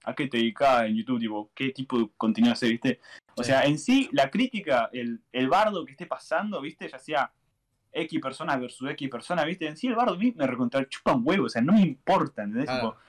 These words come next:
Speaker 2: no desde puterío,
Speaker 1: que se maten
Speaker 2: sino
Speaker 1: entre
Speaker 2: que
Speaker 1: ellos, no me
Speaker 2: vos
Speaker 1: interesa a
Speaker 2: vas
Speaker 1: mí, o
Speaker 2: al
Speaker 1: sea,
Speaker 2: contenido.
Speaker 1: yo lo que hago es agarrar lo que pase entre ellos y hacerlo humor, ¿entendés? Tipo, humor, tipo, qué sé yo, ha-, hacer,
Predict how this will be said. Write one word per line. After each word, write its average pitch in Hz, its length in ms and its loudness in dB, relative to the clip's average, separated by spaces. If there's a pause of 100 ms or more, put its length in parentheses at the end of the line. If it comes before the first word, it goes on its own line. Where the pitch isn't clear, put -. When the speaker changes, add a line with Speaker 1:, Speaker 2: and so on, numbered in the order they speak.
(120)
Speaker 2:
no 170 140 -2
desde 202 180 4
puterío, 156 440 0
Speaker 1:
que 196 60 0
se 240 60 4
maten 233 180 2
Speaker 2:
sino 180 100 4
Speaker 1:
entre 233 140 2
Speaker 2:
que 220 180 -4
Speaker 1:
ellos, 214 120 -6
no 220 80 2
me 240 80 -6
Speaker 2:
vos 131 180 -8
Speaker 1:
interesa 143 380 -2
a 123 40 -2
Speaker 2:
vas 127 100 -8
Speaker 1:
mí, 120 100 -12
o - 40 -16
Speaker 2:
al 123 100 -10
Speaker 1:
sea, 131 140 0
Speaker 2:
contenido. 127 280 -2
Speaker 1:
yo 226 60 -2
lo 247 160 0
que 196 80 2
hago 196 160 2
es 202 240 -6
agarrar 139 640 0
lo 120 160 -14
que 113 80 -20
pase 156 320 -6
entre 147 240 -10
ellos 190 320 -12
y 135 60 -6
hacerlo 175 520 0 (460)
humor, 117 420 0
¿entendés? 117 220 -2
Tipo, 117 440 0
humor, 107 360 0
tipo, 107 120 -4
qué 151 80 2
sé 151 60 2
yo, 101 220 -2
ha-, 101 220 2
hacer, - 440 0